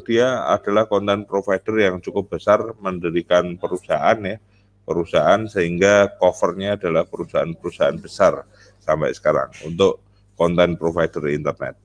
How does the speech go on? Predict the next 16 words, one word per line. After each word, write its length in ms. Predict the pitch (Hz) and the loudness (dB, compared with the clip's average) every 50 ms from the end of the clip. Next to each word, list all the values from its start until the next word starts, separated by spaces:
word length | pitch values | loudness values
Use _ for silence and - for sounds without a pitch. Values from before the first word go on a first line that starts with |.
| _ _ _ _ _ _ - | _ _ _ _ _ _ 0
Terus 180 | 98 110 117 - | 2 2 2 2
kemudian 460 | - 120 110 113 110 110 123 127 131 | 2 0 0 0 2 2 2 4 4
ada 420 | 123 117 117 - 113 110 107 98 - - | 2 2 2 4 6 6 6 6 4 2
application 640 | 87 101 104 107 101 - 104 104 101 - 113 113 110 | 0 0 2 0 0 2 2 0 2 0 0 -2 0
service 480 | - 110 101 95 - - 107 107 - - _ | -2 -2 -2 -2 -2 -4 -4 -4 -6 -6 _
provider 640 | - 95 98 - 101 92 92 - - 107 120 151 - _ _ _ _ _ - - - - - - - - 87 | -2 -2 -2 0 0 0 0 0 -2 -2 -2 -4 -8 _ _ _ _ _ -20 -20 -20 -20 -20 -20 -20 -20 -10
ya, 320 | 82 90 92 101 113 - - - - - - - - - - | -2 0 0 0 0 -2 -8 -18 -20 -18 -18 -16 -14 -8 -4
Anda 320 | - 98 98 101 104 113 107 | -2 -2 2 4 4 4 2
juga 400 | - 107 90 - 98 95 95 92 - | 2 -2 0 4 6 6 6 6 4
bisa 300 | - 92 - - 104 101 | 0 -4 0 2 2 2
menyediakan 640 | 101 101 98 92 85 - 92 82 90 92 92 85 | 2 0 -2 -4 -2 -2 -2 0 2 2 2 0
aplikasi 920 | 73 87 90 90 - 95 90 - 90 82 80 - - 117 123 135 143 143 - - _ _ _ _ _ _ _ - - | 0 -2 -2 -2 -2 -4 -4 0 0 0 0 0 0 0 2 2 0 -2 -6 -12 _ _ _ _ _ _ _ -8 0
yang 480 | - 90 90 90 90 90 90 87 85 82 - _ - - - | 4 4 6 6 4 2 -2 -6 -8 -10 -14 _ -20 -8 -4
Anda 320 | 90 92 92 87 90 90 | -2 0 2 2 2 2
customize 720 | - - 92 92 - - - 101 95 95 98 95 - - | 2 2 0 -2 -2 -2 -2 -2 -2 0 -2 -4 -4 -6
sendiri, 420 | 101 98 90 87 85 95 110 123 | -4 -2 0 0 0 0 0 0